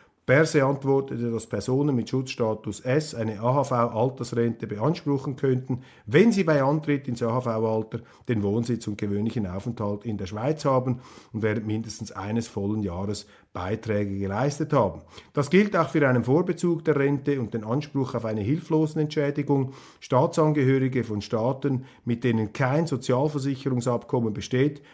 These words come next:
müssen seit mindestens zehn Jahren ununterbrochen in der Schweiz gelebt haben, bevor sie Ergänzungsleistungen beanspruchen können. Das gilt auch für Personen mit Schutzstatus S. Ende Mai zweiundzwanzig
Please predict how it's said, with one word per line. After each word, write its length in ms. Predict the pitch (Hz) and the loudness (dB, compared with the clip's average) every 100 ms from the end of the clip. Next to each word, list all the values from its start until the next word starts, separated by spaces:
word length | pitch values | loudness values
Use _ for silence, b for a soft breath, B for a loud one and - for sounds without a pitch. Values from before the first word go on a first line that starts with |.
| - | 2
müssen 320 | 147 170 147 | 2 4 0
seit 220 | 135 117 | 0 2
mindestens 540 | 151 196 170 147 127 - | 4 4 2 -4 -6 -2
zehn 260 | 117 135 | 0 2
Jahren 400 | 123 117 117 117 - | 2 2 0 -2 2
ununterbrochen 720 | 190 185 180 170 123 101 - | 4 4 4 0 0 0 -2
in 80 | 117 | -2
der 100 | 117 | -2
Schweiz 360 | 117 117 123 - | 0 0 0 -2
gelebt 400 | 120 123 123 117 | -2 -2 -2 -2
haben, 260 | 110 113 B B B - | -2 -4 B B B -10
bevor 300 | 107 113 113 | -4 -2 0
sie 100 | 120 | -2
Ergänzungsleistungen 960 | 107 101 110 120 117 107 107 - 107 104 | -2 -2 -4 -4 -4 -4 -4 -4 -2 -2
beanspruchen 720 | 101 113 123 117 113 123 117 | 0 -2 -4 -4 -4 -6 -4
können. 300 | 117 110 107 B B | -2 -2 -6 B B
Das 160 | - - | -16 -8
gilt 260 | 107 101 | -6 -6
auch 100 | 98 | -8
für 140 | - 107 | -8 -8
Personen 460 | 101 92 98 98 | -6 -6 -4 -4
mit 140 | 95 - | -4 -4
Schutzstatus 680 | 104 - - 92 87 95 - | -6 -6 -8 -8 -8 -12 -2
S. 360 | 151 180 - b b - | 0 0 -4 b b -2
Ende 320 | 139 131 117 | 0 2 2
Mai 240 | 110 117 | 2 0
zweiundzwanzig 960 | 120 110 127 135 131 123 120 127 120 | -2 -2 0 0 0 0 0 -2 -4